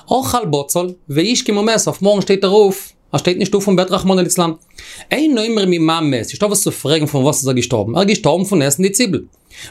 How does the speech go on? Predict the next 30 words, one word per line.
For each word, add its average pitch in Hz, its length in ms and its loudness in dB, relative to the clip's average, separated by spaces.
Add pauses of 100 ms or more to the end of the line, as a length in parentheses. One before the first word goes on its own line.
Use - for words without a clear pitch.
ואמר 156 400 2
שמואל, 185 420 2
השונו 196 420 2
לו 160 140 6
בעלים, 143 600 0 (380)
אבל 160 300 -2
באימהות 156 640 0
לאסלם 147 380 -2
בו. 135 260 -2 (360)
ובעלים 190 480 2
נאמר 196 260 0
לו 165 140 2
אמרון, 165 520 -2 (380)
אלא 208 360 4
דלא 170 340 4 (200)
הבציל 214 880 0
זרעו, 170 340 2 (340)
אז 131 180 -2
נאך 196 280 2
נישט 180 160 0
געוואקסן 170 580 0 (100)
א 147 120 0
זרעס. 131 880 0 (680)
א 104 80 -2
זרעס 170 680 0
איז 131 100 -4
א 131 40 2
הלבע 147 480 0
אמו. 131 320 -6 (380)
אבל 139 280 0